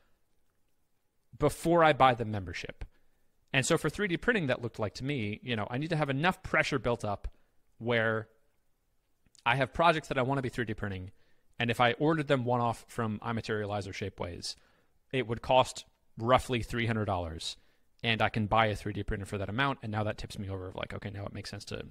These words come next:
to buy the three D printer. But until then, how much better is it? I don't have to worry about if it breaks. I don't have to worry about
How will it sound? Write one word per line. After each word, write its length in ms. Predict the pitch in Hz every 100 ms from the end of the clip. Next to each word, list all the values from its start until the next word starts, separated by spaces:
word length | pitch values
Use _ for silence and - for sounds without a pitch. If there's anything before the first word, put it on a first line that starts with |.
| -
to 100 | -
buy 120 | 95
the 100 | -
three 160 | - -
D 80 | -
printer. 260 | - - - - - -
But 120 | 135
until 260 | 135 190 180
then, 360 | 185 113 107 - - _
how 200 | - 202
much 220 | 202 185
better 240 | - 170 120
is 120 | 104
it? 180 | 135 - 147
I 120 | 135
don't 160 | 165
have 140 | 151 135
to 80 | 135
worry 200 | 139 127
about 160 | 117
if 60 | 104
it 120 | 98
breaks. 380 | 160 190 - -
I 40 |
don't 120 | 117
have 80 | 120
to 60 | 113
worry 200 | 113 107
about 300 | 104 101 98